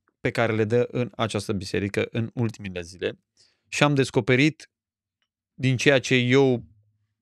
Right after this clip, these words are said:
studiez și analizez de ani de zile, o învățătură carismatică foarte, foarte puternică.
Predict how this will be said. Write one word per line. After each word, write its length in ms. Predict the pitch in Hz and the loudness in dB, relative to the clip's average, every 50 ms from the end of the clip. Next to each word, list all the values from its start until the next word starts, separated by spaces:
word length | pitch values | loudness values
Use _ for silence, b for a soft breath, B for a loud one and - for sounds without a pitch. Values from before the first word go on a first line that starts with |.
| _ _ _ _ _ | _ _ _ _ _
studiez 580 | _ - - - - 135 113 117 123 127 123 110 | _ -20 -8 -2 -2 0 2 2 2 2 2 0
și 360 | - - - - 131 127 131 - | -4 -8 -6 -4 -2 -2 -2 -2
analizez 540 | - 123 117 113 110 110 110 107 117 117 | -2 -2 0 0 0 0 0 0 0 0
de 100 | 110 113 | 0 0
ani 140 | 110 107 101 | 0 0 0
de 80 | 98 95 | -2 -4
zile, 340 | 90 110 113 135 143 147 B B B B B B B B B B B B B B B B B B _ _ | -4 -4 -2 0 0 0 B B B B B B B B B B B B B B B B B B _ _
o 300 | 139 135 139 139 143 143 - | 4 4 6 6 4 2 0
învățătură 580 | 143 127 120 123 110 120 107 - 135 127 120 | -2 0 0 0 0 -2 -2 0 0 0 0
carismatică 680 | - - 117 107 104 98 120 117 117 101 - - 117 107 98 | 0 0 0 0 0 0 0 -2 -2 -2 -2 -2 -2 -2 -2
foarte, 480 | - - - - 120 117 113 - - 98 | -4 -10 -4 0 0 0 0 0 -4 -6
foarte 320 | - - 104 95 - 101 | -2 -2 -2 -2 -4 -6
puternică. 680 | 95 98 - - 87 - - - - - - - _ | -8 -4 -4 -4 -4 -4 -6 -10 -12 -14 -18 -18 _